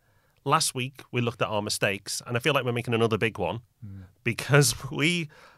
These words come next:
Speaker 1: somehow have agreed to allowing our team to tell us what they think of us, but we not know who said what, and we're gonna find out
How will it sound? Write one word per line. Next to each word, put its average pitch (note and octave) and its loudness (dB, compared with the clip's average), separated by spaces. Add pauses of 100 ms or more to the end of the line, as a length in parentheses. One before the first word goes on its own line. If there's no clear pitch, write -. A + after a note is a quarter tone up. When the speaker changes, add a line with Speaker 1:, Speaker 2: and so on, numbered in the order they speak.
(100)
Speaker 1:
somehow C3+ 0 (320)
have B2 -4
agreed A#2 0 (260)
to A#2+ 0
allowing C#3 0
our C3+ -2
team F2 -10 (1080)
to A2+ -6 (100)
tell E3 0
us D#3+ -2
what E3+ -6
they D3 -2
think A2 -6
of F#2 -8
us, - -8 (1300)
but B2+ 0 (300)
we A#2 0
not C3 4
know C#3 0 (220)
who C3+ 2
said B2 -2
what, G2+ -4 (1000)
and G#2+ 0
we're A2 2
gonna G#2+ 2
find A#2 2
out A2 2